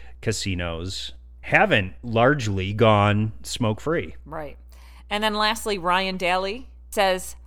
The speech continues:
Speaker 2: "I still want to be able to smoke a stogie at the blackjack table, though."
Speaker 1: All right.
Speaker 2: <laughs>
Speaker 1: Ryan and his stogies.
Speaker 2: So for Ryan, the smoking allowed in the casino and not the rest of the property would be ideal.
Speaker 1: That would work out well.
Speaker 2: Yeah.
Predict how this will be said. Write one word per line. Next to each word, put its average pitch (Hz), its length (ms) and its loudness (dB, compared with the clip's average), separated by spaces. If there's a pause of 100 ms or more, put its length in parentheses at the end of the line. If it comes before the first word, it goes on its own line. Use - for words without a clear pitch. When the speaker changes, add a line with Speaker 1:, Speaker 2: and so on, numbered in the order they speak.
(140)
Speaker 2:
"I 208 140 8
still 240 320 6
want 208 220 6
to 208 40 0
be 196 140 2
able 190 160 2
to 180 80 0
smoke 190 340 0
a 190 60 -4
stogie 185 560 2
at - 80 -4
the 165 60 -4
blackjack 165 560 0
table, 131 340 -8
though." 113 260 -10 (240)
Speaker 1:
All 107 140 2
right. 113 360 4 (180)
Speaker 2:
<laughs> - 160 -16
Speaker 1:
Ryan 113 400 6
and 131 120 4
his 107 140 0
stogies. 113 760 0 (460)
Speaker 2:
So 294 180 8
for 320 200 2
Ryan, 311 500 6
the 226 380 -2 (260)
smoking 247 520 4
allowed 220 300 8
in 208 60 0
the 202 100 0
casino 202 540 2
and 185 140 0
not 180 180 4
the 196 100 -2
rest 180 300 0
of 160 80 -6
the 175 60 -4
property 185 580 4
would 156 160 -6
be 160 160 -2
ideal. 147 400 -6
Speaker 1:
That 110 140 2
would 107 100 0
work 101 260 2
out 95 220 2
well. 92 380 0
Speaker 2:
Yeah. 165 100 -8